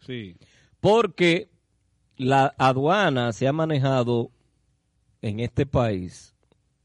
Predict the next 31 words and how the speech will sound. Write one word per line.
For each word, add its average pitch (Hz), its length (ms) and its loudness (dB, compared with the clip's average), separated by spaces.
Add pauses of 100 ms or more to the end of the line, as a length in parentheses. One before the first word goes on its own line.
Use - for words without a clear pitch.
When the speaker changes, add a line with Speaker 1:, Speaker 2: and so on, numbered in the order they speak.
(200)
Speaker 2:
muy 135 260 -2
mal. 120 340 -6 (720)
Y 156 160 -4
eso 196 420 -4 (600)
hay 170 140 -2
que - 120 -6
hacer 185 280 -4
mea, 170 360 -2
mea 147 300 -4
culpa. - 500 -6 (920)
Es 120 120 -4
debido 165 380 0
a - 20 0
los 139 160 0
grandes 147 380 -2
trucos 139 440 -4
que 113 120 -8
hacemos 131 580 -6 (300)
Speaker 1:
Nosotros 175 460 -2
Speaker 2:
nosotros 147 500 0
Speaker 1:
mismos. 151 160 -2 (260)
Speaker 2:
mismos 123 40 -4
y - 20 -4
dañamos 123 500 -4
las 113 140 -4
vainas. 107 380 -6 (100)
Speaker 1:
Sí. 90 320 -18 (680)
Speaker 2:
¿Qué 226 200 4
ha 233 300 0
hecho 208 320 0
aduana? 147 540 0